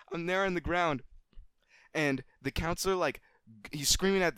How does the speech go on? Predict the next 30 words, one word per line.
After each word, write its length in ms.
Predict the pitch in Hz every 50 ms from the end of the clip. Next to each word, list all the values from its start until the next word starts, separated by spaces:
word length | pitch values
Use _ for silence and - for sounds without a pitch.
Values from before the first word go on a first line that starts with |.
| -
he's 200 | - - 151 135
screaming 360 | - - - 190 208 202 196 185
at 60 | 165
the 60 | 147 123
kid. 220 | - 214 214 -
And 120 | - 156
then 100 | 165 175
he 100 | 170 151
looks 300 | 127 113 139 165 160 -
at 120 | - 147 123
me 140 | 165 202 196
and 60 | 175
he's 80 | 165
like, 120 | - - -
"Oh 100 | 220 220
my 120 | 196 185
God, 180 | 180 220 190 131 - - - - - -
are 100 | - 160
you 200 | 170 214 247 233
okay?" 480 | 208 185 - - 254 247 240 233 240 226 - - - -
You 120 | - 127
know, 140 | 131 135 135
he 120 | 127 160
didn't 200 | 175 180 185 175
even, 140 | 170 160 156
like, 120 | 151 131 113
know 240 | 120 120 127 147
my 120 | 151 135 120
name 280 | 117 135 147 139 104
'cause, 240 | 92 - 98 - -